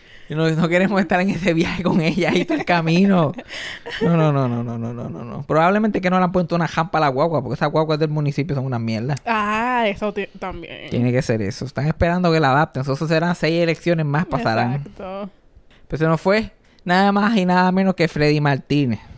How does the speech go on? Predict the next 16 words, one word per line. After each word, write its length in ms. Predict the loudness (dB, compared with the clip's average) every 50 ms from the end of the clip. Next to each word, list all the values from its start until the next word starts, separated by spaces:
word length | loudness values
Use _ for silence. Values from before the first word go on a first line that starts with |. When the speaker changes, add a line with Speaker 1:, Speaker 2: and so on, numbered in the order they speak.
| -20 -18 -18 -18 -10
Speaker 1:
que 120 | -10 -6 -2
fue 100 | -2 -2
el 80 | -2
chofer 380 | 0 -2 -2 0 0 -2 -2 0
mío 320 | -2 -2 0 0 2 2
de, 260 | 2 2 0 0 -2
de, 640 | -4 -6 -4 -4 -4 -2 -4 -6 -8 -10 -12 -14 _ _ _ _ _ _ -20 -20 _ -4
de 100 | -4 -2
guagua 280 | 0 0 0 0 0
escolar 560 | -2 0 0 0 2 4 2 2 0 -2 -8 -12 -16 -20 _ _ _ _
en 160 | -8 -6 -4
mis 140 | -4 -4 -4
años 340 | -4 -4 -4 -2 0 0 2
en 80 | 2
la 80 | 2 0
intermedia, 920 | -2 0 0 -2 -2 0 0 2 4 4 4 4 4 4 4 2 0 -2